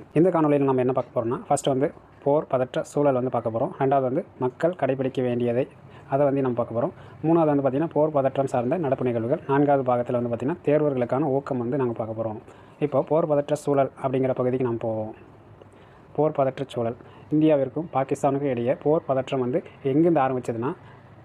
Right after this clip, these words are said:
ஏப்ரல் மாசம் இருபத்தி ரெண்டாம் தேதி ரெண்டாயிரத்தி இருபத்தி ஐந்துல வந்து காஷ்மீர்ல வந்து பார்த்தீங்கன்னா, பகல்காம் அப்படிங்கிற ஒரு சுற்றுலா தலம் இருக்கு. அந்த சுற்றுலா தலத்துல வந்து இந்த பகல்காம் தீவிரவாத தாக்குதல்ல வந்து பார்த்தீங்கன்னா, இருபத்தி ஆறு பேர் வந்து இந்தியாவை சேர்ந்த இருபத்தாறு பேர் வந்து மரணம் அடைஞ்சிருக்கிறாங்க.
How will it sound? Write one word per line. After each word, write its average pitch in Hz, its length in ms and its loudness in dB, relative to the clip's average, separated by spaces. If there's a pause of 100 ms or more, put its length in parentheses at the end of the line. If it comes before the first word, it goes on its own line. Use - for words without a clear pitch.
(120)
ஏப்ரல் 147 280 0
மாசம் 143 280 0
இருபத்தி 147 320 0
ரெண்டாம் 131 220 2
தேதி 123 240 0
ரெண்டாயிரத்தி 143 380 0
இருபத்தி 135 400 0
ஐந்துல 123 80 0
வந்து 120 240 0
காஷ்மீர்ல 151 540 2
வந்து 135 80 -2
பார்த்தீங்கன்னா, 131 340 -2
பகல்காம் 143 520 0
அப்படிங்கிற 135 280 -2
ஒரு 143 200 0
சுற்றுலா 135 300 -2
தலம் 123 220 -4
இருக்கு. 117 300 -6
அந்த 139 160 -4
சுற்றுலா 147 320 -2
தலத்துல 135 220 -4
வந்து 123 240 -4
இந்த 160 180 4
பகல்காம் 156 420 4
தீவிரவாத 139 500 2
தாக்குதல்ல 123 200 -2
வந்து 123 200 0
பார்த்தீங்கன்னா, 123 400 0
இருபத்தி 156 380 2
ஆறு 127 220 2
பேர் 135 160 0
வந்து 135 320 2
இந்தியாவை 147 320 4
சேர்ந்த 131 280 0
இருபத்தாறு 131 380 -2
பேர் 127 100 0
வந்து 135 240 0 (280)
மரணம் 139 280 2
அடைஞ்சிருக்கிறாங்க. 123 480 0